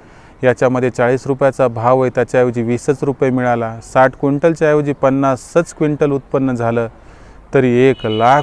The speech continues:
रुपयापर्यंत नफा मिळू शकतो. मग एवढी सोपी संकल्पना आहे, आपण का नाही राबवायची? आपली एकच चूक असते मित्रांनो, मार्केटचा अंदाज न घेता कुणी सांगितलं म्हणून आपण उत्पादन घेतो, ही चूक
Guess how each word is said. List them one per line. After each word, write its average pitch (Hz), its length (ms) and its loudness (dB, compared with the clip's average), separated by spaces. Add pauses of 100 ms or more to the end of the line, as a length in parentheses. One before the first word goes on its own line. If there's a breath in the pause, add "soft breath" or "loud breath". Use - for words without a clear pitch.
रुपयापर्यंत 139 840 -2
नफा 131 260 -4
मिळू 120 240 -4
शकतो. 113 520 -6 (880)
मग 123 200 0
एवढी 123 360 0
सोपी 139 460 -2
संकल्पना 127 640 -4
आहे, 120 80 -2
आपण 117 240 -6
का 131 260 -2
नाही 135 180 -2
राबवायची? 120 440 0
आपली 117 320 -2
एकच 131 360 -2
चूक 139 180 -2
असते 127 260 -4
मित्रांनो, 120 400 -2
मार्केटचा 117 640 -2
अंदाज 127 360 0
न 135 160 -2
घेता 113 300 -4 (640 loud breath)
कुणी 151 200 0
सांगितलं 131 540 -2
म्हणून 160 240 0
आपण 160 240 2
उत्पादन 135 460 0
घेतो, 123 240 -2
ही 120 180 -4
चूक 143 280 -6